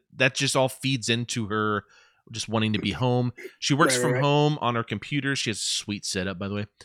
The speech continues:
Speaker 1: But anyways, uh, she, she works from home, and she listens, actually, to Kimmy, uh, recordings of people,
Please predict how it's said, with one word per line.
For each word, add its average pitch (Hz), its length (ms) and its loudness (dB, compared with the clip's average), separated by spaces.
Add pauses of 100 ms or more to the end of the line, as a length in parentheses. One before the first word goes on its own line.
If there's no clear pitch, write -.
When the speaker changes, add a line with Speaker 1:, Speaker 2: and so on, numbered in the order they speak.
(340)
Speaker 1:
But 135 80 2
anyways, 139 380 6
uh, 120 320 6
she, 143 300 0
she - 180 -2
works 160 200 -2
from 170 180 -2
home, 131 300 2
and 123 160 -2
she - 220 -2
listens, 139 560 2
actually, 104 640 0 (400)
to 120 220 0
Kimmy, 143 720 0 (460)
uh, 104 400 2
recordings 120 920 -2 (120)
of 104 240 -4
people, 120 600 -4